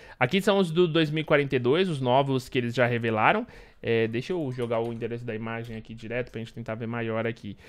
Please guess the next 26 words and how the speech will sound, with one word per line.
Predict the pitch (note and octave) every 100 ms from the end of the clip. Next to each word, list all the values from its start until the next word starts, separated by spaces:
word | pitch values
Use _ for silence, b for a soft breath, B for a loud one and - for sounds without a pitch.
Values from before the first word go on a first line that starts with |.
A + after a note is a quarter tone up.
| B B
Então | -
aqui | D3+ E3+
a | E3+
gente | E3+
já | E3 E3+
tem, | E3+ F#3+ G3
ó, | C#3
o |
spoiler | C3+ - D3 C#3+ C3
então. | B2 D#3 E3 F3+ F3+ b b
Had, | - D#3+ F#3+ D#3+
Casper, | - E3 E3+ - E3
Boris, | C3 C#3+ D#3 D#3 C#3 C3
Angel, | D#3 D#3+ C#3 D#3+ D#3+ D#3 b b -
ah, | C#3 C#3 C#3 C3
Falk, | B2+ - D#3+ E3 F3 E3+ E3+
Pike, | E3 - D#3+ D#3+ E3 - F3 E3+
que | -
é | B2
o |
que | C3
a |
gente | C3 C3
viu, | A#2+ D3
Dozer, | C3+ D#3 D#3+ E3+ D#3+ F3+ F3+ b b b
Sundance, | - - F3+ D#3 D#3 F3